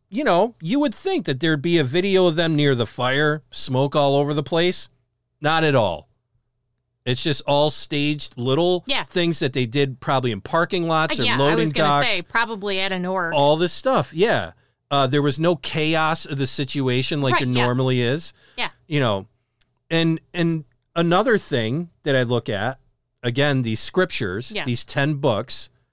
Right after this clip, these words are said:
Speaker 1: now they've done all this thing for mankind. They're doing all this
Speaker 2: Mm-hmm.
Speaker 1: stuff all over the world, and no one knows about his ten books that are considered the backbone and
Speaker 2: Mm-hmm.
Speaker 1: introduction to Scientology. These scriptures.
Speaker 2: Right.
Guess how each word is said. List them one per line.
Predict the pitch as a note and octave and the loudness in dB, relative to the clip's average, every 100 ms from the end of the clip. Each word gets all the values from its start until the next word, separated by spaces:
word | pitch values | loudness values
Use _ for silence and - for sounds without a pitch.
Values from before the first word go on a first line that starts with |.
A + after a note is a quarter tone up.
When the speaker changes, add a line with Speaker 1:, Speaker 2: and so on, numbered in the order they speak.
| _ _ _ _ _ | _ _ _ _ _
Speaker 1:
now | C3 C3 | 0 2
they've | C3+ B2+ | 2 0
done | D#3 C#3+ - | 2 0 2
all | C#3 D3 E3+ F#3 | 2 4 4 4
this | F#3 E3+ - | 2 0 0
thing | G3+ G3 | 0 0
for | - | 0
mankind. | F3 F#3 G3 F3+ G#3 G3+ C#3 A#2 B2 _ _ _ _ | 0 2 0 0 0 2 0 -2 -4 _ _ _ _
They're | C3 | -2
doing | C3 C#3+ C3 | 2 2 2
all | C3 C#3 | 2 2
this | D#3+ E3+ | 2 0
Speaker 2:
Mm-hmm. | F#3 | 0
Speaker 1:
stuff | F#3 - | -2 0
all | E3+ F3 | 0 2
over | F3+ F3+ | 2 0
the | F3 | 0
world, | F#3+ G3 B2 G#2+ A#2+ _ _ _ - | 2 4 2 0 -6 _ _ _ -4
and | C3+ D3 | 0 4
no | D#3 | 4
one | F#3+ G3+ | 6 4
knows | G3 G3 F3 | 4 4 4
about | C#3+ C3 B2+ | 2 2 2
his | B2 | 0
ten | - E3+ D#3 | -2 -2 0
books | C#3+ C#3 - | 0 0 0
that | D3 B2+ | -2 -2
are | A#2+ | -2
considered | C#3 A#2+ - C3 B2 G#2 _ _ _ _ _ | -4 -4 -2 0 0 -4 _ _ _ _ _
the | B2+ | -4
backbone | A2 C#3 D#3+ _ D#3 D#3 | 0 0 -2 _ 2 4
and | D3 C3+ | 4 2
Speaker 2:
Mm-hmm. | |
Speaker 1:
introduction | D3+ C#3 C#3+ C#3+ - C3 A2+ _ | 2 2 2 0 -2 -2 -4 _
to | C#3+ | -4
Scientology. | B2 C3 B2 B2+ D#3+ E3+ C#3+ F2+ D#2+ _ _ _ _ _ _ | -2 0 0 0 0 0 -2 -8 -16 _ _ _ _ _ _
These | A#2+ C3 B2+ | -2 0 0
scriptures. | - F#3 E3+ - F#2+ - - _ _ _ _ - | 0 0 0 -6 -8 -10 -16 _ _ _ _ -10
Speaker 2:
Right. | D#3+ | -10